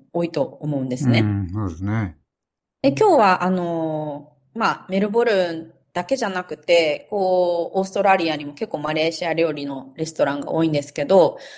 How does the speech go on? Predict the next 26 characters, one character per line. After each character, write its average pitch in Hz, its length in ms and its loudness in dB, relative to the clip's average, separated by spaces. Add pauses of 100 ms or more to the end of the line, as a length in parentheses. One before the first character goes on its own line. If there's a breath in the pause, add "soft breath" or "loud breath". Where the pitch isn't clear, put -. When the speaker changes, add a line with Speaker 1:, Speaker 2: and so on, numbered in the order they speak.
(120)
Speaker 1:
あ 170 140 -6
の、 156 100 -4
私 185 320 0
も 196 140 8
お 185 80 6
友 214 240 4
達 214 260 4
に 202 120 2
結 277 340 0
構 185 260 8
マ 160 100 0
レ 165 160 4
ー - 40 -2
シ 170 120 -4
ア 160 60 0
の 147 120 -4
お 143 40 -8
友 151 240 -6
達 151 260 -8
が 143 380 0
多 170 160 4
く 170 160 -12
て 147 140 -2
で 139 100 0
す 147 140 -8
ね、 143 320 -4